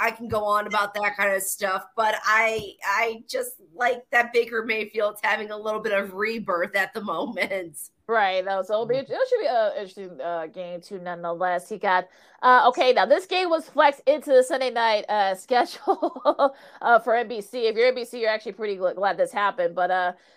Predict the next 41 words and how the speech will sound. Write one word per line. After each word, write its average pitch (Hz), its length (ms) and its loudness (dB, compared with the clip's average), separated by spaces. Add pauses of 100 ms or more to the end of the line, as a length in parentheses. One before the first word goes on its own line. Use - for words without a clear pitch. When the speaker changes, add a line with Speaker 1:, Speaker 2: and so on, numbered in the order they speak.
(140)
Speaker 2:
Steelers 320 440 -4
and 302 160 -2
Ravens, 302 480 2
the 269 80 -8
Steelers 494 360 2
are 330 40 0
suddenly 320 400 -2
back 254 340 4
in 247 180 -4
it, 226 220 -4
you 240 80 0
know, 226 180 4
in 233 120 -6
the, 226 180 -6
in 254 60 6
the 247 140 0
<laughs> 370 160 0
A - 20 2
F 330 100 -4
C 415 400 4
wild 381 500 4
card 302 360 2
chase. 269 480 2 (460)
Uh, 254 1600 4 (260)
uh, 240 180 0
Sydney, 349 460 -6
you 330 80 -6
start 277 260 -2
this 254 160 0
one 196 160 -6
for 196 240 0
us. - 440 -4 (200)
Speaker 3:
Uh, 247 160 10
no 254 260 8
analysis 233 540 2
for 196 140 -8
me. 208 120 -2
I'm 202 140 -2
going 190 180 -4
with 156 140 -6
Baltimore. 151 560 -2